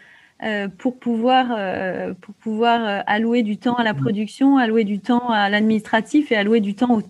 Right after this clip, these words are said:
Speaker 1: au, au, au cours, en fait.
Speaker 2: Exactement.
Speaker 1: L'enjeu de l'organisation dans ces métiers d'artisanat d'art, euh, est clé.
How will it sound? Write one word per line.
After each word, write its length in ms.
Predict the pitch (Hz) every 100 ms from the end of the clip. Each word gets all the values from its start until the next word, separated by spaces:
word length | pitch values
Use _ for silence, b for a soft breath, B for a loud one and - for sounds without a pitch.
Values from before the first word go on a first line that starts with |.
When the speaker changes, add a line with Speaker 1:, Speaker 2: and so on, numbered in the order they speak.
| -
Speaker 1:
au, 220 | - 214 - _ -
au, 80 |
au 320 | 208 196 - 208
cours, 260 | - 247
en 80 | 208
fait. 240 | 170 240 240
Speaker 2:
Exactement. 280 | B 131 160 B -
Speaker 1:
L'enjeu 400 | 214 233 226 294
de 60 | 254
l'organisation 840 | 262 254 254 240 240 240 320 320
dans 220 | 247 233
ces 180 | 226 240
métiers 380 | 233 240 - 247
d'artisanat 540 | 214 - 214 220 220
d'art, 220 | 233 285 269 B B B B B B - 202
euh, 840 | 185 185 185 - - - 62 50 - -
est 120 | 175
clé. 400 | - 269 202